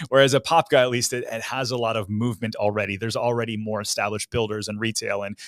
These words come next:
the Kelly Park area is, is expanding and all these new roads. It just, it feels very accessible. Uh, so I would pick Apopka if I had to choose myself.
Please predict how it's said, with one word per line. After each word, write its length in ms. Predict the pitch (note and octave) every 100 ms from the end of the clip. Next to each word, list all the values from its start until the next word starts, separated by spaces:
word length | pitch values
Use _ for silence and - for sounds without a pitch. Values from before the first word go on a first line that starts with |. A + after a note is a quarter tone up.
| -
the 80 | A#2
Kelly 280 | - B2 A2+
Park 260 | - A2+
area 400 | A#2 G#2+ G#2+ G#2
is, 260 | G#2+ G#2 -
is 180 | A#2 G2+
expanding 540 | G#2 - A#2 A2 G#2
and 80 | G#2
all 120 | A2+
these 300 | B2 A#2 G#2
new 160 | A2+ A#2
roads. 440 | G#2 G#2+ G#2 G#2
It 40 | G2+
just, 240 | A2+ - - -
it 100 | A#2
feels 360 | - D3 C3 G2
very 240 | A#2 G2+
accessible. 760 | F#2 - G2 - C3+ D3 E3 E3 - -
Uh, 180 | - G#2+
so 160 | G#2 G#2
I 140 | A2
would 100 | A#2
pick 140 | - G#2+
Apopka 500 | - G2 - G2 F#2+
if 100 | -
I 80 |
had 140 | F#2 F#2+
to 80 | F#2+
choose 640 | - G#2 G2 G2+ - - _ _ _ _ _ _ _ _ _ _ _
myself. 600 | - - - - - -